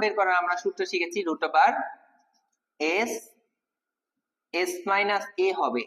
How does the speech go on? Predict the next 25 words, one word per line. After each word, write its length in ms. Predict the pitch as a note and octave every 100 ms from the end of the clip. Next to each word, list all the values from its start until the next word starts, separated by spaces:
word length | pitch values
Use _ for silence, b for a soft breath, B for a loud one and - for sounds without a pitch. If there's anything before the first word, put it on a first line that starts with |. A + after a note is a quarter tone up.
| - F3+
এস 100 | F3+
কিন্তু 180 | G3+ F#3+ D#3
আগে 140 | D3 D#3+
হবে 180 | D#3+ C#3 D3
না, 60 | A3+ D#3+
এস 100 | D3 D#3
মাইনাস 260 | D#3 D#3 - E3+
এ, 20 | G#3 D#3+
এস 80 | D3+ D#3
মাইনাস 260 | D3 D3+ C#3+ -
বি, 120 | E3 A3 C4+ - _ _ _ _ D3+
এস 100 | D3 D3+
মাইনাস 260 | D#3 D#3+ -
সি, 140 | - G3+ B3+ - - _ _ _ -
এস 160 | D3 C#3+
মাইনাস 340 | D#3+ E3 B3 - - _ _ _ _ A#3
ডি। 120 | G3+ - - - -
এটার 180 | G3+ A3+
ক্ষেত্রে 220 | A3+ A3 A3
কিন্তু 160 | A3+ A3 F3+
এস 100 | F#3 F3+ D3
আগে 140 | D#3+ F3
হবে 160 | C#3+ A#2+
না 40 | A2+
বৃত্তস্থ 320 | C3+ - D3+